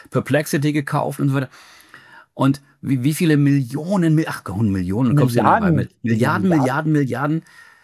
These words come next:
Speaker 1: sind jetzt gerade wieder in ein Rechenzentrum reingesteckt worden, um, und dann, du, du sagst es ja, die überholen sich im Wochentakt, aber ich weiß gar nicht genau, wohin die sich überholen und,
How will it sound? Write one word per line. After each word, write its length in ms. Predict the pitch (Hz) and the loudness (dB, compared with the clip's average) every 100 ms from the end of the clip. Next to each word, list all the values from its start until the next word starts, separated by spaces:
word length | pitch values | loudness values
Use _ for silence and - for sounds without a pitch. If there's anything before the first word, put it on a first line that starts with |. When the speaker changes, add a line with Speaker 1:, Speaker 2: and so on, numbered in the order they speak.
| _ | _
Speaker 1:
sind 140 | 135 135 | -2 -2
jetzt 140 | 147 | 0
gerade 300 | 143 135 113 | 0 0 0
wieder 260 | 175 233 - | 0 0 0
in 100 | 165 | -2
ein 200 | 139 127 | 0 0
Rechenzentrum 680 | 131 196 180 127 131 135 | 0 -2 0 0 2 0
reingesteckt 560 | 101 120 123 - 127 - | 0 -2 -2 -4 -8 -4
worden, 260 | 113 165 180 - _ _ _ _ _ | -4 -4 -6 -18 _ _ _ _ _
um, 340 | - 156 147 - _ | 0 2 2 -2 _
und 180 | - 120 | -4 0
dann, 140 | 147 151 | 0 -2
du, 540 | 139 - 135 131 127 | -6 -8 -6 -4 -2
du 220 | 113 117 | -4 -4
sagst 260 | 110 143 - | -4 -4 -4
es 120 | 226 | -6
ja, 180 | 120 101 - _ | -6 -6 -10 _
die 40 | 123 | -2
überholen 500 | 123 113 139 202 185 | 0 2 4 2 2
sich 200 | 165 139 | -2 0
im 260 | 123 98 | 0 2
Wochentakt, 800 | 117 - 208 185 185 285 - - - - - _ - | 0 0 -2 -2 -4 -6 -8 -20 -20 -20 -20 _ -8
aber 100 | 117 | -4
ich 80 | 117 | -2
weiß 160 | 147 | -2
gar 80 | 156 | 0
nicht 160 | 151 139 | 0 0
genau, 320 | 143 143 123 | 0 0 0
wohin 400 | 127 151 226 208 | 0 2 2 2
die 140 | 151 | 0
sich 240 | 110 117 - | -2 -4 -2
überholen 640 | 110 104 107 107 104 104 | 0 0 2 2 2 0
und, 320 | - 107 107 | 0 -2 -2